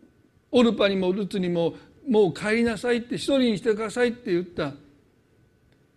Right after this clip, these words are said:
彼らのことをどこか重荷に感じて、負担に感じてたナオミでしたけど、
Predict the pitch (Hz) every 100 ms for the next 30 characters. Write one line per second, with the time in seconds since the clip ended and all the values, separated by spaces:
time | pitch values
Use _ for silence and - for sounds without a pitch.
0 | _ - 254 233 208 180 196 202 180 240
1 | 233 220 202 202 208 214 202 214 208 180
2 | 180 - 208 208 202 214 202 208 202 180
3 | 147 190 202 196 208 - 160 165 208 240